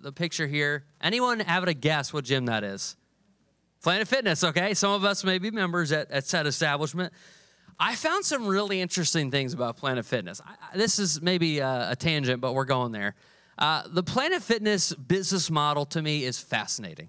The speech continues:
okay? It's absolutely fascinating. And I say this as someone who, for the last eight years, has been an on and off Planet Fitness member. And so you kinda know where I'm at right there by just giving it away. I'm on and off. We've moved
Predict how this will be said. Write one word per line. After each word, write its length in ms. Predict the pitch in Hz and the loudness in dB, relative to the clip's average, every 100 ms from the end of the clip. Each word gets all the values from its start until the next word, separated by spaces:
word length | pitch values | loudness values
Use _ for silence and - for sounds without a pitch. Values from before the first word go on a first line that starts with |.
| - | -4
okay? 260 | 131 165 | 0 2
It's 120 | 143 - | 0 0
absolutely 440 | 175 185 - 180 - | 0 0 0 -2 0
fascinating. 520 | 147 139 151 135 123 - - - | -2 -2 -4 -6 -8 -18 -20 -2
And 80 | 165 | 0
I 40 | |
say 320 | 185 269 294 | 2 2 2
this 280 | 294 233 - | 2 2 2
as 100 | 180 | 0
someone 320 | - 185 185 | 2 2 2
who, 320 | 165 175 170 156 - - | 4 4 2 -2 -12 -2
for 140 | 175 | 0
the 80 | 170 | 2
last 360 | 180 220 233 208 | 2 2 0 0
eight 160 | 208 | 0
years, 360 | 196 208 180 147 | 2 2 2 0
has 100 | 147 | 0
been 160 | 165 151 | 0 2
an 80 | |
on 200 | 147 185 | 2 2
and 120 | 180 170 | 2 2
off 240 | 160 143 | 0 0
Planet 320 | - 156 139 | 0 2 2
Fitness 380 | - 139 123 - | 0 0 0 0
member. 340 | 139 120 107 71 | 0 0 -6 -8
And 300 | 120 127 131 | -4 -2 0
so 140 | 151 | 0
you 220 | 143 156 | 2 0
kinda 260 | - 175 160 | 0 0 2
know 200 | 156 147 | 2 2
where 120 | 143 | 0
I'm 140 | 127 127 | 0 0
at 180 | 127 | 0
right 220 | 123 123 - | 0 -4 -2
there 200 | 120 104 | -4 -2
by 180 | 110 113 | -4 -6
just 180 | 117 | -6
giving 240 | 120 139 131 | -4 -4 -2
it 80 | 127 | -4
away. 160 | 113 - - - | -6 -8 -20 -4
I'm 200 | 156 180 | -4 0
on 180 | 196 226 | 0 2
and 140 | 190 | 2
off. 200 | 123 - | 0 0
We've 200 | 170 151 | -2 2
moved 440 | 170 180 196 - | 2 2 -2 -8